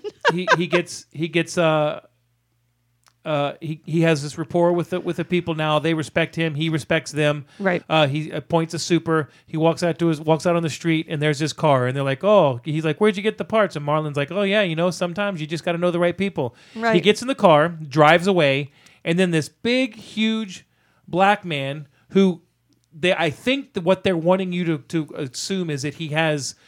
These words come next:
Speaker 2: and I'm gonna air quotes this, street cred.
Speaker 1: Right.
Speaker 2: Meaning that he's got some muscle behind him.
Speaker 1: Right.
Speaker 2: "Well, hey, who took my car?" And they all point at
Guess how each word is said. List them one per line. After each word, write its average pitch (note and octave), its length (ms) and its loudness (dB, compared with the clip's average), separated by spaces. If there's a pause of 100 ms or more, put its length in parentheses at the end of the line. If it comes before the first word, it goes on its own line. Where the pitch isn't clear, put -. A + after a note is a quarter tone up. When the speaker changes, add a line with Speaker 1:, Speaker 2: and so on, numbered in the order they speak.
(120)
Speaker 2:
and D3 100 0
I'm F3 120 4
gonna F3 120 4
air E3+ 220 2
quotes D3+ 360 -2
this, C3 360 -6
street - 460 -4
cred. B2+ 400 -2 (200)
Speaker 1:
Right. A3 420 4
Speaker 2:
Meaning E3 300 2
that D#3 100 -2
he's F3 180 -2
got F3 240 0
some D#3 140 -4
muscle E3+ 280 2
behind C3 400 -4
him. C3 200 -8 (160)
Speaker 1:
Right. G3 280 2
Speaker 2:
"Well, C4+ 180 8
hey, C4 200 8
who C#4+ 180 8
took E4 240 2
my A3+ 160 4
car?" G#3+ 520 8
And F3 120 0
they E3+ 120 4
all B3+ 340 10
point A#3+ 420 2
at F#3 280 -2